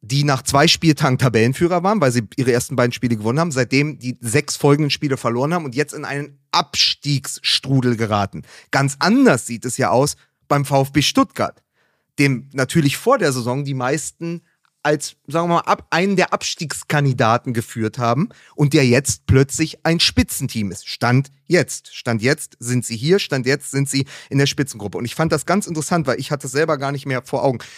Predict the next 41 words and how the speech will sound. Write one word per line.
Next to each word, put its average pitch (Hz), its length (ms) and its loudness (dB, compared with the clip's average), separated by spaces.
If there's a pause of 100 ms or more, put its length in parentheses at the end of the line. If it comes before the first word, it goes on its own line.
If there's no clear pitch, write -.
(120)
Es - 180 -4
gab 147 340 2
am 147 80 0
ersten 170 320 -2
April 165 500 4 (440)
diesen 151 220 2
Jahres 143 540 0 (240)
schon 185 260 4
mal 117 320 2
das 117 240 0
Duell 131 480 4
V 143 200 2
F 139 80 -8
B 147 60 -4
Stuttgart 147 360 -4
Union 131 240 -4
Berlin. 131 260 0
Ich 104 140 -6
lese 139 180 -2
mal 147 60 -4
ganz 139 160 -4
kurz 135 160 -8
vor. 104 220 -4 (420)
Die 139 120 2
Sachlage 208 600 2
war 190 160 2
eindeutig 143 600 0
in 113 140 -6
Köpenick 104 640 -2 (220)
am 110 120 -4
ersten 131 380 -4
April 110 380 -2
zwanzig 107 420 -6
dreiundzwanzig. 98 760 -8 (340)
Die - 80 4
eine 220 180 4
Mannschaft 254 420 0
hatte 214 220 2
gewonnen 170 420 2
in 175 160 -2
gewohnt 160 560 -2